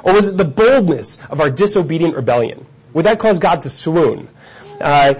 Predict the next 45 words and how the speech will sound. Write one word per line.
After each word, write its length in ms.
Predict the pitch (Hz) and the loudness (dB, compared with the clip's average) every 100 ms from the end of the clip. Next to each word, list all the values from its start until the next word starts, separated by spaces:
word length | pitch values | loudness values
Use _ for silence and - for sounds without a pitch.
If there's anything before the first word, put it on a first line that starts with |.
| - | -2
you 80 | 190 | 2
know, 220 | 175 - - | 2 0 0
would 160 | 214 | 2
it, 200 | 233 - | 2 0
was 140 | 196 247 | 0 2
it 120 | 220 | 2
the 60 | |
nobility 840 | 226 214 160 226 285 277 196 117 - | 2 2 2 2 4 4 2 0 -2
of 100 | 156 | 0
our 140 | 165 160 | 2 0
hating 400 | - 254 254 208 | 0 2 2 2
one 180 | 160 135 | 2 2
another 260 | 123 117 | 4 4
that 120 | 120 139 | 2 0
drew 380 | 143 185 233 | -2 2 2
God's 280 | 185 190 175 | 2 2 2
eye 240 | 190 151 156 | 0 0 0
to 220 | 156 123 | 0 0
us 260 | 101 - | 0 -2
in 140 | 135 131 | -6 -4
deep 240 | 135 139 | -2 -2
love? 400 | 123 113 110 - - - - - - _ - | 0 -2 -2 -12 -20 -20 -20 -20 -20 _ -6
No, 680 | 165 240 285 269 226 147 104 | 0 4 6 6 4 4 2
this 240 | 127 226 | 0 0
is 100 | 294 | 2
what 140 | 285 262 | 2 4
we 80 | |
had 120 | 226 220 | 2 2
to 60 | |
offer 300 | 190 220 214 | 2 2 2
was 140 | 147 131 | 0 -2
brokenness 580 | 160 196 240 247 226 | 0 2 2 2 0
and 120 | 170 139 | 0 -4
sin, 640 | - - 294 151 120 131 - - - | -4 0 2 2 2 -2 -6 -20 -6
so 280 | - 208 | 0 2
it 220 | 202 214 - | 2 -2 0
couldn't 260 | 320 381 | 0 2
have 140 | 359 202 | 2 2
been 160 | 196 | 2
anything 340 | 165 151 151 135 | 2 0 0 0
we 140 | 233 | 0
did, 160 | 143 123 | 0 0
not 320 | 135 220 - | 2 2 2
our 180 | 220 240 | 2 2
righteousness. 720 | 156 120 110 110 104 127 - | 2 0 -6 -10 -8 -8 -12